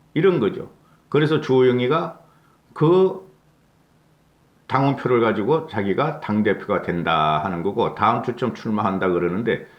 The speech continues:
이게 문제예요, 이게. 국힘은 항상 서울 보선도 서로 아니야, 서로 말이야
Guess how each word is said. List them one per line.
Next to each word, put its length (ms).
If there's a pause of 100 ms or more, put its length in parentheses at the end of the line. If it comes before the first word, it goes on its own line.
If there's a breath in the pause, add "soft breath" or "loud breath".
(380 loud breath)
이게 260
문제예요, 600
이게. 600 (120)
국힘은 420
항상 640 (460 soft breath)
서울 360
보선도 840
서로 380
아니야, 560
서로 320
말이야 560